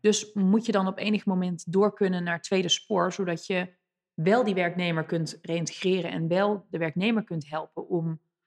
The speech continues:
nou ja, in ieder geval, ehm, eh, zijn, zijn mogelijkheden zo goed mogelijk te, te benutten en ander werk te vinden. Eh, maar tegelijkertijd moet je als werkgever door kunnen met je eigen bedrijf.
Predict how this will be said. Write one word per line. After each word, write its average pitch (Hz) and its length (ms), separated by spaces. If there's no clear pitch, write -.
nou 175 140
ja, 151 60
in 185 60
ieder 175 160
geval, 170 480
ehm, 160 400
eh, 180 300
zijn, 180 340
zijn 180 200
mogelijkheden 185 580
zo 170 100
goed 185 160
mogelijk 170 400
te, 165 260
te 175 100
benutten 170 540
en 175 120
ander 180 220
werk 190 180
te - 80
vinden. 254 400
Eh, 185 200
maar 214 140
tegelijkertijd 233 460
moet 165 100
je - 60
als 165 100
werkgever 170 440
door 208 240
kunnen 165 260
met 160 140
je 170 60
eigen 156 240
bedrijf. 160 400